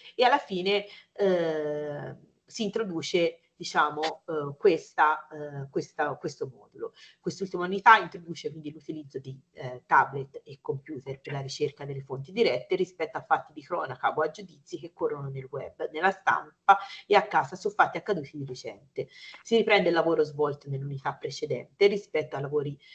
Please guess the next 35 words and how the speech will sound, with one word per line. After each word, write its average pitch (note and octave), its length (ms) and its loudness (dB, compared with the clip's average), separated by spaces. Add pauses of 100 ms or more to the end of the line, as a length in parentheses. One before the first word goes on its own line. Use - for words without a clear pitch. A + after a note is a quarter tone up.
(140)
da D3 160 0
maschi D3 500 0
o D#3+ 120 -6
lavori C#3+ 280 -2
da C3+ 120 -4
femmine D3 520 -6
e A#3 40 -2
si - 160 -12
cerca - 380 0
per E3 100 -4
un F3 100 -2
numero G3+ 300 4
definito E3 460 -6
di C#3 100 -6
mestieri C3 640 -4 (300)
di A3 100 -4
individuare, G3+ 840 4 (1080)
eh, D3 400 2
le F3+ 140 6
donne A3+ 320 4
che G3+ 120 0
si - 140 -8
sono F3+ 220 -2
distinte, C3 800 -6
in D3+ 180 -6
cosa G#3+ 520 2 (280)
si - 120 -16
sono D#3+ 200 -4
distinte D#3 600 -4
e G#3 40 4
che A3+ 160 -6
considerazione F#3+ 760 0
sociale D#3 460 0
hanno E3 220 -6
avuto. - 480 -16